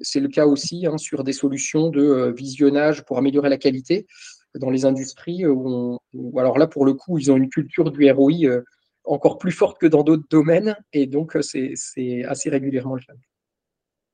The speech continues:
Au-, autre sujet pour compléter, euh, euh, c'est, c'est, il y a, il y a d'autres, d'autres secteurs qui connaissent ça. Je pense que si certains médecins, euh, écoutent ce podcast, euh, ils se-, ils sauront, euh,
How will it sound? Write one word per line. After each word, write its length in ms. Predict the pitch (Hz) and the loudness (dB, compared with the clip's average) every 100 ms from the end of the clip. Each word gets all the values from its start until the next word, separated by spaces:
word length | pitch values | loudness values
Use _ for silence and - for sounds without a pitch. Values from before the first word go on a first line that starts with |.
| _ - - | _ -4 4
Au-, 240 | 170 165 - | 4 4 2
autre 320 | - 208 - 202 | 6 6 6 2
sujet 360 | - 190 214 | 2 0 0
pour 200 | 220 202 | -2 -6
compléter, 560 | 202 170 180 175 190 190 | -4 0 0 0 2 6
euh, 320 | 151 139 135 - | 6 6 4 2
euh, 240 | 143 - 147 | 0 0 -4
c'est, 240 | - 143 | -2 -2
c'est, 460 | - - 143 127 123 123 - - - _ _ _ _ _ _ _ _ | -2 -2 0 0 -2 -8 -20 -20 -20 _ _ _ _ _ _ _ _
il 240 | 143 - 160 | -14 -6 0
y 100 | 160 | 2
a, 40 | |
il 40 | 147 | 6
y 80 | |
a 40 | 147 | 4
d'autres, 360 | 139 180 - - | 6 2 0 -2
d'autres 320 | 151 165 180 | 2 2 2
secteurs 280 | 170 - 185 | 0 0 -2
qui 120 | - | -2
connaissent 340 | 170 160 165 | 2 4 4
ça. 140 | - 185 | 2 -2
Je 100 | - | -2
pense 220 | 165 151 | -6 -4
que 100 | 147 | -4
si 200 | 139 151 | -4 -6
certains 360 | - 156 - 147 | -4 -2 0 2
médecins, 500 | 156 - - 165 160 | 2 0 0 2 2
euh, 440 | 135 127 131 143 | 0 -2 -4 -4
écoutent 320 | 151 143 175 | -2 -4 -6
ce 100 | - | -2
podcast, 640 | 143 160 160 - 160 - - | -2 0 -4 -2 -2 -2 0
euh, 180 | 135 135 | 2 0
ils 120 | 135 | -2
se-, 240 | 131 - - | -8 -8 -8
ils 140 | 143 | -6
sauront, 440 | 127 147 139 151 143 | 0 4 4 4 6
euh, 300 | 127 120 | 6 6